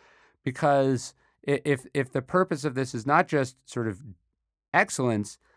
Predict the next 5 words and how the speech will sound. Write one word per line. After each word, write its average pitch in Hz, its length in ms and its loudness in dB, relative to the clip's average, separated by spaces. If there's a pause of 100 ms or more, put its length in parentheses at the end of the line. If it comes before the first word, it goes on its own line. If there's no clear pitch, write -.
(240)
but 135 240 0
also 127 840 2 (320)
a 127 140 0
lack 131 420 4
of 113 160 2